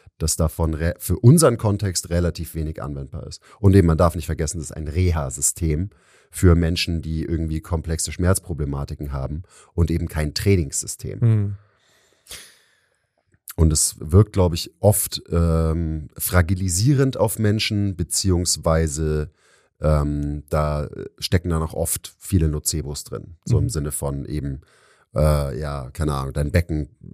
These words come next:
Speaker 1: ist so und so positioniert und das sorgt dafür, dass du Schmerzen hast und dann, so ein Messaging ist meistens schlecht für Menschen, weil dann haben sie auf einmal einen Hyperfokus auf eine Sache wie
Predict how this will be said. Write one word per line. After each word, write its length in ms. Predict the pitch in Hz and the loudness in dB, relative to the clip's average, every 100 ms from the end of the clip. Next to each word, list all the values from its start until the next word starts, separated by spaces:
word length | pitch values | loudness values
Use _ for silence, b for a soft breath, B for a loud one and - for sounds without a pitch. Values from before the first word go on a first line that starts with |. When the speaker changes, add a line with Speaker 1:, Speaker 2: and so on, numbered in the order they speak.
| - | -10
Speaker 1:
ist 280 | - 76 - | -2 0 2
so 120 | 90 | 4
und 100 | 87 | 4
so 120 | 82 80 | 2 -4
positioniert 720 | 87 76 - 82 78 78 69 | -6 -8 -6 -4 -4 -4 -6
und 260 | 73 - | -12 -6
das 240 | 87 - - | -2 0 2
sorgt 260 | 78 76 | 2 0
dafür, 200 | 78 - | -6 -8
dass 160 | 78 - | -8 -8
du 80 | 71 | -8
Schmerzen 420 | 82 76 - 71 | -6 -4 -4 -6
hast 220 | 71 - | -8 -8
und 160 | 67 78 | -8 -8
dann, 240 | 67 65 b b b b b b - - | -8 -10 b b b b b b -18 -12
so 240 | 87 90 107 | -4 6 8
ein 80 | |
Messaging 460 | 107 110 104 98 98 | 8 6 2 0 -2
ist 180 | - 101 - - | -4 -10 -12 -4
meistens 500 | 90 92 92 92 - | 2 4 4 2 -2
schlecht 380 | - 73 - | -2 -2 -4
für 80 | - | -8
Menschen, 380 | 71 64 - 71 | -8 -8 -10 -6
weil 100 | 73 | -2
dann 100 | 73 | 2
haben 120 | 82 | 2
sie 100 | 85 | 2
auf 100 | 76 | -2
einmal 200 | 78 80 | -2 -2
einen 80 | 80 | 2
Hyperfokus 640 | 117 101 - 101 95 95 | 4 2 2 0 0 -2
auf 240 | 71 85 - | -2 -6 -2
eine 200 | 90 85 | 0 2
Sache 360 | 92 101 107 | 0 2 0
wie 180 | 87 90 | 0 -4